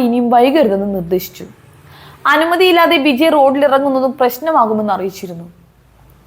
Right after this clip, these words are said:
എന്നാൽ ഈ മുന്നറിയിപ്പുകളെല്ലാം അവഗണിച്ചതാണ് ഇത്രയേറെ മരണത്തിന്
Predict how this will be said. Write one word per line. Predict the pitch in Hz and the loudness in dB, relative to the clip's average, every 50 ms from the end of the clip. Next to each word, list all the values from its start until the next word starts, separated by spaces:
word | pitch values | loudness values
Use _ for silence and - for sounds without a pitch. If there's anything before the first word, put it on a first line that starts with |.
| _ - - - - - - - 262 | _ -20 -20 -20 -20 -12 -4 -2 0
എന്നാൽ | 262 277 277 269 277 - 269 | 2 4 2 2 0 0 0
ഈ | 294 320 311 | 0 2 2
മുന്നറിയിപ്പുകളെല്ലാം | 285 269 269 269 277 262 294 - 294 285 277 285 269 247 254 254 262 294 302 262 233 214 - - 226 | 0 0 2 2 2 2 2 0 0 2 2 4 4 4 4 2 2 2 2 0 0 -2 -4 -2 -2
അവഗണിച്ചതാണ് | 220 208 233 226 254 254 254 262 247 240 208 190 190 196 - - - - 226 233 | 0 0 0 -2 -2 -2 -4 -2 -2 -2 -2 -2 -2 -6 -12 -18 -10 -8 -8 -8
ഇത്രയേറെ | - - - 294 277 262 226 226 226 214 214 214 | -6 -4 0 2 4 4 4 4 4 4 2 2
മരണത്തിന് | 202 208 208 220 220 233 226 233 | 2 2 2 0 -2 -2 -4 -4